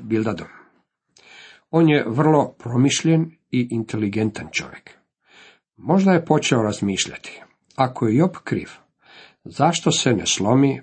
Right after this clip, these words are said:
pod ovim bombardiranjem, optužbama koje smo mu uputili?”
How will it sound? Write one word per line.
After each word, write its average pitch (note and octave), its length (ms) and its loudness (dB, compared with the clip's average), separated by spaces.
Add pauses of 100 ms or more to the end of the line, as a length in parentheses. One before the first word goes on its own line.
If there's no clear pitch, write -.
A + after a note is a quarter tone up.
pod G2+ 240 -8
ovim A#2+ 520 2
bombardiranjem, G#2 1000 -2 (260)
optužbama A2+ 760 0 (300)
koje A2 260 -4
smo G#2+ 220 0
mu G#2 260 0
uputili?” - 520 -10